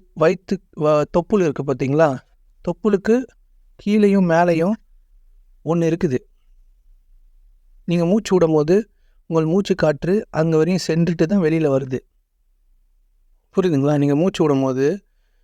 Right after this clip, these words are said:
உங்க வயிறு மட்டும்தான் ஆடுது. கை, கால்லாம் எதனா ஆடுதா என்ன? விந்து, விந்து, விந்துன்னு சொல்றது உங்க இருப்பு. உங்களோட இறை திரவம் அல்ல.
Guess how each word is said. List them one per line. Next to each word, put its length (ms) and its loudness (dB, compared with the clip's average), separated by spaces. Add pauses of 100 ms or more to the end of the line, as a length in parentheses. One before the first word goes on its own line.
(240)
உங்க 160 -4
வயிறு 240 2
மட்டும்தான் 480 0
ஆடுது. 240 0
கை, 180 0
கால்லாம் 300 0
எதனா 160 0
ஆடுதா 220 0
என்ன? 480 -4 (1000)
விந்து, 560 2
விந்து, 460 2
விந்துன்னு 400 0
சொல்றது 380 -2
உங்க 140 0
இருப்பு. 500 -2 (1040)
உங்களோட 400 -2 (580)
இறை 300 0
திரவம் 380 2
அல்ல. 280 -2